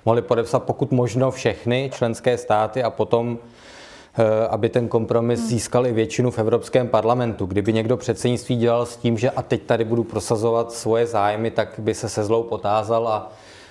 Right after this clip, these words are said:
Speaker 1: velmi jako nepěkně by byl přijat těmi ostatními členskými státy. To ale neznamená, že se nedají během předsednictví prosazovat vlastní zájmy.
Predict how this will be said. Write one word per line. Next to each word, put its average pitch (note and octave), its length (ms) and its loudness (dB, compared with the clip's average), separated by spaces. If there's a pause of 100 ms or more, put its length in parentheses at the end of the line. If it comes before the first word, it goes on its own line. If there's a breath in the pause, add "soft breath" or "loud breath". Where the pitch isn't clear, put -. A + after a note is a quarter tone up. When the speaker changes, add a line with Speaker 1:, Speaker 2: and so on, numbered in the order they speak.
(120)
Speaker 1:
velmi G#2+ 400 0
jako G#2+ 300 -2
nepěkně A#2 540 -2
by A#2 100 0
byl A#2 200 0
přijat A#2 540 -2
těmi A#2 320 0
ostatními A#2+ 520 -2
členskými A#2+ 480 -2
státy. A2 560 -2
To C3 200 0
ale D#3 160 2
neznamená, B2 840 -2 (720 soft breath)
že A2 100 -2
se C3 140 0
nedají A#2+ 340 0
během A#2 260 -2
předsednictví A2 480 -6
prosazovat G2+ 580 -2 (220)
vlastní G2 380 -4
zájmy. F#2+ 260 -2